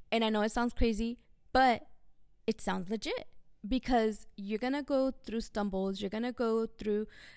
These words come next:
um, failures, you're gonna go through situations that are either gonna break you or make you.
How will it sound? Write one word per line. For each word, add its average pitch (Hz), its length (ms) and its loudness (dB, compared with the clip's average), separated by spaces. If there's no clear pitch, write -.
um, 202 280 2
failures, 185 600 2
you're 202 60 -2
gonna 240 280 -2
go 226 560 -2
through 208 400 0
situations 208 920 0
that 202 340 4
are 254 80 10
either 240 280 6
gonna 202 580 -2
break 190 280 4
you 220 100 -2
or 233 40 -2
make 302 240 -6
you. 196 240 -8